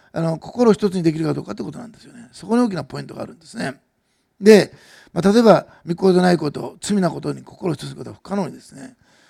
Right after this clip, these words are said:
ら本当に神様が願っていることってことなんですけども、えっと、まず二十節でね、「二人でも三人でも私の名において集まるところには私もその中にいるからです」書いてあるから、二人が心を一つにいるとき、そこに主がいるんですね。イエス様ご自身が。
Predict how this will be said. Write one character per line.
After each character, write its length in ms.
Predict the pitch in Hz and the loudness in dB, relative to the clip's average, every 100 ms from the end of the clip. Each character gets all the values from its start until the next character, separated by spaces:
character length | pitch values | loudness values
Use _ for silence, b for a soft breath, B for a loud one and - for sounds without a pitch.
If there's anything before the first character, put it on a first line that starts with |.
| _ - | _ -10
ら 80 | 135 | 0
本 200 | 220 254 | 2 2
当 160 | 269 | 2
に 60 | 269 | 4
神 200 | 277 269 | 4 4
様 200 | 233 185 | 2 2
が 60 | 175 | 2
願 100 | 185 | 2
っ 60 | |
て 80 | 190 | 0
い 20 | |
る 40 | 175 | 0
こ 100 | 170 | 0
と 80 | |
っ 20 | 170 | -4
て 160 | - | -6
こ 60 | 147 | -8
と 60 | |
な 60 | 139 | -8
ん 40 | |
で 40 | 123 | -12
す 60 | |
け 80 | 139 | -14
ど 80 | 135 | -10
も、 340 | 160 151 120 _ _ _ _ _ - | -6 -6 -6 _ _ _ _ _ -10
え 40 | |
っ 20 | |
と、 120 | 165 175 | -4 2
ま 120 | 220 | 2
ず 220 | 202 165 - _ | 2 -2 -6 _
二 100 | 202 220 | -6 -2
十 120 | 269 | -2
節 240 | 180 117 | -2 -6
で 80 | 113 | -8
ね、 220 | 123 - _ _ _ _ - | -10 -14 _ _ _ _ 2
「二 200 | 262 277 | 8 8
人 100 | 233 | 8
で 80 | |
も 220 | 202 175 165 | 4 2 0
三 240 | 175 190 | 0 2
人 140 | 220 | 2
で 80 | 196 | 0
も 60 | 175 | 0
私 240 | 180 190 | 0 0
の 60 | 226 | 0
名 80 | 233 | 2
に 60 | |
お 80 | 214 | 2
い 60 | 185 | 2
て 60 | |
集 160 | 175 180 | 0 0
ま 60 | |
る 60 | 180 | -6
と 80 | 170 | -4
こ 60 | |
ろ 40 | 170 | -4
に 60 | |
は 60 | 160 | -2
私 280 | 147 175 220 | -2 -4 -4
も 140 | 220 | -6
そ 100 | 190 | -4
の 80 | 196 | -6
中 140 | 196 165 | -4 -4
に 60 | |
い 20 | 170 | -6
る 40 | |
か 100 | 165 | -6
ら 60 | 143 | -8
で 100 | 139 | -10
す」 80 | - | -14
書 60 | - | -14
い 40 | |
て 60 | - | -14
あ 40 | |
る 60 | - | -14
か 120 | - | -10
ら、 160 | - - b b b b | -10 -10 b b b b
二 200 | - 277 | 2 6
人 100 | 277 | 8
が 120 | 226 185 | 6 4
心 200 | 220 208 | 2 2
を 20 | |
一 140 | - | 2
つ 80 | 180 | -4
に 80 | 175 | -4
い 20 | |
る 80 | 170 | -2
と 80 | 165 | -2
き、 280 | 156 151 - _ | 0 -2 -6 _
そ 160 | - 180 | -6 0
こ 80 | 214 | 2
に 60 | |
主 220 | 208 - 277 | 2 2 4
が 120 | 135 | 4
い 80 | 131 | 2
る 120 | 143 | -2
ん 60 | |
で 80 | 117 | -10
す 120 | - | -18
ね。 180 | - - _ _ | -20 -20 _ _
イ 80 | 170 | 0
エ 40 | 190 | 2
ス 100 | 156 | 0
様 120 | 131 | -10
ご 100 | - | -12
自 220 | - - | -12 -14
身 60 | |
が。 100 | 254 | -16